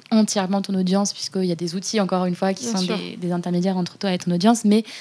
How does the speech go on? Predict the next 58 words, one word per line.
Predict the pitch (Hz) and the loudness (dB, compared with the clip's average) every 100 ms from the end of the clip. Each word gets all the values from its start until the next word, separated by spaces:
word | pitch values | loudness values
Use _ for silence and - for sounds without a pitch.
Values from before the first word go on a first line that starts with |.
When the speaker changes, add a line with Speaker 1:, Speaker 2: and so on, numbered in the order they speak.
| - | -14
Speaker 1:
c'est | - | -4
déjà | 202 202 | 0 2
un | 196 | 0
peu | 185 | -2
plus | 185 208 | -4 -6
propriétaire. | - 190 - 190 180 202 233 185 - - - _ | -2 -4 -2 -6 0 2 2 -2 -8 -20 -20 _
C'est | - 185 | -8 -4
un | 175 180 | -2 -2
effort | 196 202 | 0 -2
de | |
la | 185 | -2
part | 180 | -4
de | 180 | -4
l'audience | 175 175 196 202 | -6 -4 -6 -6
de | 190 | -6
consommer | 190 185 190 | -4 -2 -2
ces | 185 190 | -2 -4
contenus-là. | 180 170 190 180 - - - - - | -6 -4 -2 -2 -6 -18 -20 -20 -4
Et | 202 | -2
par | 196 226 | 0 2
rapport | 220 202 | 2 2
à | 175 | 0
ça, | 196 247 - - - - | 2 2 0 -14 -20 -18
tu | - | -12
parlais | 185 196 | -6 -4
du | 175 | -6
coup | - | -6
de | 190 | -4
mieux | 175 202 | 2 2
gagner | 196 185 | 4 0
sa | 180 180 | 0 -2
vie. | 165 247 - _ | -4 -10 -14 _
Aujourd'hui, | 240 240 226 196 214 285 _ _ _ | 2 4 2 -2 -8 -14 _ _ _
euh, | 202 | -4
Speaker 2:
Ouais. | 185 185 | -2 -2
Speaker 1:
si | - | -4
jamais | 196 202 214 | -2 0 0
tu, | - 180 | -2 -6
comme | - 214 | 0 0
tu | 214 | 2
n'es | 208 | 0
pas | 208 | 0
rémunéré | 202 190 185 190 | 0 2 2 2
par | 190 | 0
Insta, | 180 175 226 | -2 0 -2
comment | - 233 233 | 4 4 4
tu, | 226 - 208 | 0 -2 0
euh, | 190 180 180 | 0 0 -2
comment | - 202 208 | 0 0 2
tu | 208 | 2
monétises, | 190 190 180 - 214 | 2 2 0 0 2
Speaker 2:
Ouais. | 196 | 4
Speaker 1:
euh, | 185 180 180 - - | 4 2 0 -4 -6
tes | 180 | -6
comptes, | - 185 196 202 180 | 0 0 2 0 -2
ton | 180 | -2
contenu, | 175 170 185 190 196 196 | -2 -4 -4 -4 -2 0
euh, | 180 | -2